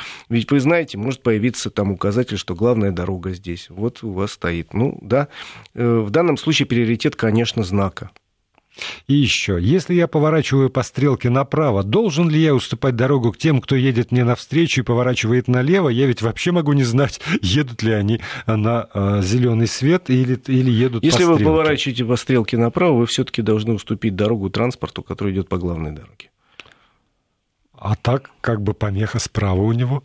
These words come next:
Speaker 2: <laughs> Это я продолжаю цитировать.
Speaker 1: Э, у кого?
Speaker 2: Ну вот смотри.
Speaker 1: Э, слушайте, это
Speaker 2: Я,
Speaker 1: надо, э,
Speaker 2: я
Speaker 1: Володь,
Speaker 2: еду
Speaker 1: это надо всё-таки смотреть по схеме. Ещё раз говорю: по правилам, если вы поворачиваете направо, вы всё-таки должны убедиться, что не создаёте ни для кого препятствий.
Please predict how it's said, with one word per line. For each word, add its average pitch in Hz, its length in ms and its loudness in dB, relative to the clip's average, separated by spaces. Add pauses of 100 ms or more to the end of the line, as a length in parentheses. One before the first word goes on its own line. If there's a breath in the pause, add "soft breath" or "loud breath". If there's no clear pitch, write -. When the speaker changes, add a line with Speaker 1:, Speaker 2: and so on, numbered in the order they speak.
(140)
Speaker 2:
<laughs> - 440 -6
Это 135 200 0
я 139 140 2
продолжаю 180 400 0
цитировать. 98 580 -4 (920 soft breath)
Speaker 1:
Э, - 80 -6
у 110 340 -2
кого? 110 500 -2 (440)
Speaker 2:
Ну 87 220 -2
вот 107 100 0
смотри. 82 540 -4 (640 loud breath)
Speaker 1:
Э, 131 160 4
слушайте, 143 340 0
это 120 120 2
Speaker 2:
Я, 170 140 6
Speaker 1:
надо, 170 220 2 (240 loud breath)
э, - 200 -8 (160)
Speaker 2:
я 101 300 2
Speaker 1:
Володь, 135 240 4
Speaker 2:
еду 147 100 4
Speaker 1:
это 156 140 6
надо 160 220 2
всё-таки - 280 -4
смотреть 139 420 2
по 123 120 2
схеме. 165 360 2
Ещё 120 220 0
раз 139 80 2
говорю: 113 380 2
по - 160 -6
правилам, 143 400 2
если 113 280 2
вы 107 80 2
поворачиваете 107 600 0
направо, 131 480 0
вы 98 80 -4
всё-таки - 280 -8
должны 104 300 0
убедиться, 104 380 -2
что - 160 -4
не 98 100 0
создаёте 104 460 0
ни 98 100 0
для 98 140 -4
кого 98 220 -2
препятствий. 98 800 -4